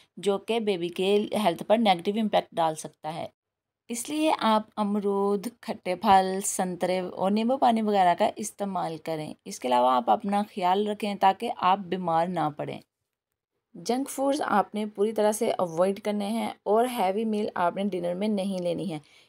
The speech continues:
इसके अलावा अगर आप अब तक वॉक नहीं कर रही हैं, पैदल नहीं चल रही हैं, या फिर अगर चल रही हैं और अब सोच रही हैं कि अब, अ, वॉक वगैरह हमें नहीं करनी चाहिए, तो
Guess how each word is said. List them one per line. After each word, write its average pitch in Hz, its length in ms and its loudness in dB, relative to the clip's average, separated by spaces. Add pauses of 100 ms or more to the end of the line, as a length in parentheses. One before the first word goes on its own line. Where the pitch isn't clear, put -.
(160)
इसके 269 300 -2
अलावा 233 320 4
अगर 208 320 2
आप 208 220 4
अब 196 240 4
तक 196 440 4
वॉक 170 280 8
नहीं 196 220 0
कर 202 180 6
रही 196 300 0
हैं, 202 100 2
पैदल 175 340 4
नहीं 180 160 0
चल 196 200 2
रही 196 280 0
हैं, 196 140 -4 (340)
या 214 160 4
फिर 254 160 2
अगर 240 180 6
चल 226 220 4
रही 214 240 2
हैं 214 140 2
और 208 160 6
अब 185 240 6
सोच 180 280 -2
रही 190 80 -4
हैं 196 200 0
कि 208 100 6
अब, 170 420 2
अ, 202 400 6
वॉक 170 260 6
वगैरह 180 260 4
हमें 185 180 -2
नहीं 185 220 -2
करनी 190 200 0
चाहिए, 185 340 4
तो 190 100 0